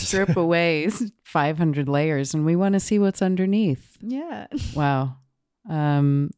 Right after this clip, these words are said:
Speaker 1: cool.
Speaker 2: What was the most profound takeaway from the Panchakarma?
Speaker 3: You know, when I was there, I didn't really, as far as, like, having a physical thing that I was dealing with,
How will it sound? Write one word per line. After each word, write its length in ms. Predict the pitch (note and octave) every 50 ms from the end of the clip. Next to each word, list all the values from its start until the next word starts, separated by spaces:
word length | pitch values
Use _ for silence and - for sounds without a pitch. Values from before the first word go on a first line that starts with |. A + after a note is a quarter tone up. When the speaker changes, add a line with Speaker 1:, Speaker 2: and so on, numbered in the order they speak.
| _ -
Speaker 1:
cool. 340 | - - C#3 B2 A#2+ A#2 - _ _ _ _ -
Speaker 2:
What 120 | B2+ B2
was 120 | A#2+ C3 C3
the 60 | C3+
most 200 | C3+ C3 B2+ -
profound 380 | - B2+ - - G#2+ G#2+ G#2 G2+
takeaway 420 | G#2 G#2 G#2+ - - G2+ G2 F#2+
from 140 | - - G2
the 60 | F#2
Panchakarma? 640 | - G#2 G2+ - - - - G#2 G2+ G2 G2+ G#2+ G2+ - _ _ _ _ _ _ _ _ -
Speaker 3:
You 120 | A#3+ D4 D#4+
know, 220 | D#4 D#4 D4+ C#4+
when 160 | C#4+ D4 C#4+
I 100 | C#4+ C#4+
was 180 | C#4+ C#4 C4 -
there, 340 | - D4 D4+ D#4 D4+ - -
I 80 | A#3+ B3
didn't 400 | G#3 - D4 D#4 F4 E4 - - - _ -
really, 720 | F3+ F#3 G#3+ A3+ A3+ A#3 A#3+ A#3 A3+ A3 A3 G3+ - - _ _ _ _ _
as 200 | - G3+ G3+ -
far 260 | - - A3 G#3+ G#3+ G#3+
as, 380 | G#3 G3 F3+ F3+ - - - -
like, 200 | - F#3 F3 -
having 340 | - - - G3 F#3 F#3+ F3+
a 60 | E3
physical 680 | - - - - - G3+ F#3 F3 - G3 - - F#3+ F3+
thing 280 | - - F#3 F3+ F3+
that 120 | F3 E3 D#3+
I 80 | E3
was 140 | D#3+ D#3 D#3
dealing 380 | - D#3+ D#3+ D#3+ E3 E3 E3 E3+
with, 360 | E3+ F3 E3+ F3 F3 -